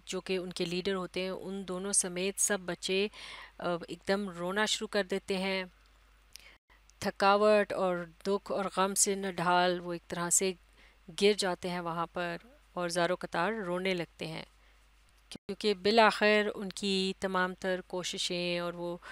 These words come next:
बहुत ज़्यादा जो तकलीफ़ उन्होंने देखी होती है और मुश्किल हालात से उन्होंने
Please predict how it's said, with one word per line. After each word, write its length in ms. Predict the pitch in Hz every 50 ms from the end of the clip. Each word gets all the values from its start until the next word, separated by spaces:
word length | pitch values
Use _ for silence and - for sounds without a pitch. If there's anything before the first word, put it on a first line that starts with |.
| - - - _ -
बहुत 420 | 170 170 165 196 196 196 180 -
ज़्यादा 260 | - 185 180 175 190
जो 140 | 190 175 180
तकलीफ़ 480 | - - 180 - - - 202 202 - 208
उन्होंने 260 | 196 190 190 190 185
देखी 340 | 175 - 170 - - - 196
होती 320 | 180 180 175 - - 185
है 260 | 180 175 175 180 175 170
और 140 | 165 170 170
मुश्किल 520 | 165 165 180 175 - - - 190 190 180
हालात 380 | 170 170 - 156 156 170 - -
से 100 | - 175 - _ _ - 180 190 -
उन्होंने 400 | - 202 180 175 175 180 180 180